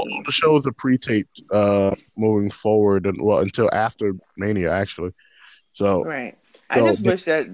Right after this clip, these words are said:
Speaker 2: it, they, it would have been an opportunity to just postpone the event, but then postpone it to when? You get what I'm saying? We don't know
Speaker 1: Right.
Speaker 2: when Ro-, when Rona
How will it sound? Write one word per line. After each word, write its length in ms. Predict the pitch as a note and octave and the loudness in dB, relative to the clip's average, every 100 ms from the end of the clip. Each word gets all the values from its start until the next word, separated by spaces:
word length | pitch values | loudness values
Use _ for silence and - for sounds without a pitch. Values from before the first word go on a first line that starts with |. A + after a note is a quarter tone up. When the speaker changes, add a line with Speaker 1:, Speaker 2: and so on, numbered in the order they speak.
| - | -8
Speaker 2:
it, 300 | C3+ D#3 A#2 | -6 -6 -4
they, 180 | D3+ D3+ | -4 -4
it 120 | - D#3 | -4 -2
would 140 | D3+ | -2
have 80 | D3 | -4
been 160 | D3+ C#3 | -6 -6
an 60 | |
opportunity 540 | C#3 C3+ C3+ D#3 D3 C3 | -8 -8 -8 -6 -4 -6
to 140 | C#3 | -6
just 240 | B2+ C3 - | -8 -10 -10
postpone 600 | - C3 - C3+ B2+ B2+ | -8 -8 -8 -10 -8 -8
the 140 | A#2+ | -8
event, 360 | A#2+ A2+ A#2 - _ | -8 -10 -12 -14 _
but 180 | D3 C#3 | -10 -6
then 140 | C#3 | -6
postpone 480 | C3+ D#3 C#3 D3+ C3+ | -4 -6 -6 -10 -10
it 140 | A#2+ - | -12 -8
to 100 | B2+ | -8
when? 340 | C3+ G#2+ - _ _ _ _ - | -8 -14 -18 _ _ _ _ -2
You 140 | D#3+ | 0
get 100 | D#3+ | 0
what 60 | D#3 | -4
I'm 60 | D#3 | -8
saying? 220 | D#3 C#3+ | -6 -2
We 80 | D#3+ | 0
don't 160 | E3 D3+ | -2 -4
know 120 | C3 | 0
Speaker 1:
Right. 180 | G2 F2+ | 0 0
Speaker 2:
when 400 | B2 - G#2 A2+ | -4 -10 -10 -8
Ro-, 300 | C3+ C3 A2+ | -6 -8 -10
when 640 | G#2+ A#2 - B2+ C#3 C3 - A2+ - B2 | -12 -14 -10 -8 -6 -8 -12 -18 -20 -12
Rona 500 | D3+ D3 C#3 B2+ | -8 -6 -8 -12